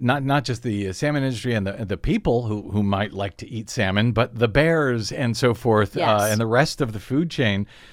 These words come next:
Speaker 1: uh, around the state that relies on that. In any event, what they did was apparently, uh, so they got their, the fish out of there, but they could not move the, uh, the steelhead eggs. They need clean water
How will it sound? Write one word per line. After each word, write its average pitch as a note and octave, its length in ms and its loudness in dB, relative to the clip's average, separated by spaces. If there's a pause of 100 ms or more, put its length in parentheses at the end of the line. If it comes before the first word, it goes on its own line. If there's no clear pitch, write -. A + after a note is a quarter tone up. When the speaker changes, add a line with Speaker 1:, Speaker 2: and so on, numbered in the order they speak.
(480)
Speaker 1:
uh, G2 300 0
around A2 340 0
the G#2 80 -2
state B2+ 320 0
that G#2+ 160 -2
relies G2+ 580 0
on F#2+ 260 -2
that. F2+ 200 -4
In D3 100 2
any B3 200 4
event, C#3 220 2
what C3 120 2
they C#3 120 0
did F3+ 280 2
was B2+ 260 2
apparently, D#3 540 0 (240)
uh, D#3 180 2
so - 160 -2
they D#3+ 120 2
got G3 240 2
their, F#3+ 240 4
the D3 180 0
fish - 320 0
out C#3 160 2
of B2 40 0
there, C3 100 2
but C3 120 2
they C#3 100 -2
could A3+ 280 0
not D#3+ 260 2
move C#3+ 420 4
the, C#3+ 200 2
uh, C3+ 180 2
the B2 120 -2
steelhead C#3+ 640 0
eggs. D3+ 440 0
They C3+ 200 2
need D3+ 320 4
clean B2+ 360 0
water A#2+ 440 0